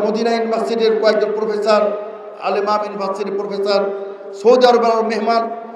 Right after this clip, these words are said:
মিশরের, জর্ডানের, All India জমিয়ত আহলে প্রেসিডেন্ট আল্লামা শেখ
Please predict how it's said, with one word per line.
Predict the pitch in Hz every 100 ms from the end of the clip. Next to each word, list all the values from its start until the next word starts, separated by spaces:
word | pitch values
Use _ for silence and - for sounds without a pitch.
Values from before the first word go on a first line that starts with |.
| - 160
মিশরের, | 226 226 233 233 202 - - - -
জর্ডানের, | 214 233 240 240 240 233 240 - - - 208
All | 240 240
India | 240 240
জমিয়ত | 240 240 240
আহলে | 233
প্রেসিডেন্ট | 233 240 233 233
আল্লামা | 220 233 233 233 - - -
শেখ | 240